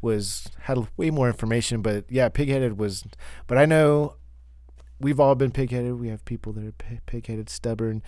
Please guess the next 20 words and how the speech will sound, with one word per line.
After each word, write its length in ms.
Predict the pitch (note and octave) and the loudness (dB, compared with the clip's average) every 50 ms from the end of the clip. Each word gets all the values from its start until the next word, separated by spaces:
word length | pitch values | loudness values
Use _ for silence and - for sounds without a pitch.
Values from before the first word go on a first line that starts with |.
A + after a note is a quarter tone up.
| - - - - - - - | -14 -18 -20 -20 -20 -12 -6
um, 680 | B2 A2+ G#2+ G#2+ G2+ G2 F#2+ F#2+ F#2 F#2 F#2 F#2 F#2+ - - | -4 -2 0 0 -2 -2 -4 -4 -6 -6 -8 -10 -12 -8 -6
but 320 | G#2+ G#2 G2 G2 F2 - A2 | -4 -4 -4 -4 -6 -6 -6
now 220 | A2+ A2+ A2+ A2+ | -4 -2 -2 0
we 180 | A2+ A2 G#2 F#2 | 0 -2 -2 -4
just 320 | E2+ G2+ G2 - - - - - - - | -6 -6 -8 -8 -10 -10 -14 -16 -14 -12
use 340 | F#2 F#2 F#2+ F#2 E2+ D#2+ | -8 -8 -6 -6 -8 -8
stubborn, 600 | - - - - G2 F#2+ F2 F2+ F2+ F2+ F2+ F#2 F#2+ - - - - - - - | -8 -10 -8 -6 -6 -6 -4 -6 -8 -8 -8 -10 -10 -12 -14 -18 -18 -18 -14 -12
and 600 | - F2+ F2 F2 E2+ E2 E2 E2+ F2+ F#2+ F#2+ - - - - - - - - | -10 -8 -8 -8 -8 -8 -10 -10 -12 -12 -14 -16 -16 -18 -20 -20 -18 -14 -2
I 40 | A#2 | 0
think, 260 | F3 F#3 - - - - | 2 2 0 -2 -4 -2
I 80 | B2+ C3+ | 0 2
think 200 | - E3+ E3+ D#3 | 2 2 2 2
in 120 | C#3 A#2 | 2 2
language 380 | A2+ A#2 B2+ B2+ C#3 C#3+ B2 B2 | 2 0 2 2 0 0 0 0
we, 120 | A#2+ A#2 | 0 0
we've 300 | G#2+ F#2+ A2 A2+ G#2 G#2 | 0 -2 -2 -2 -2 -2
made 200 | A#2+ A#2+ A2+ - | -2 -2 0 0
things 460 | - A2+ A2 G#2 G2+ G2+ - - - - - - - - - - - - - - - - - - - - - - - - - - - - - - - - - - - - - - - - - - - - - - - - | -2 -4 -4 -4 -6 -6 -6 -8 -10 -12 -18 -20 -20 -20 -20 -20 -20 -20 -20 -20 -20 -20 -20 -20 -20 -20 -20 -20 -20 -20 -20 -20 -20 -20 -20 -20 -20 -20 -20 -20 -20 -20 -20 -20 -20 -20 -20 -20 -20 -20 -20 -18 -8 -4
simpler, 840 | - - - - C#3 D3 C#3 - - D#3+ E3 E3 E3 D#3+ D#3 E3 - - | -2 0 0 0 0 -2 -4 -4 -2 -2 0 0 -2 -2 -4 -8 -10 -14
but, 360 | G2+ G2 C3 A#2+ A2+ G#2+ - | -8 -4 -2 -2 0 -2 -4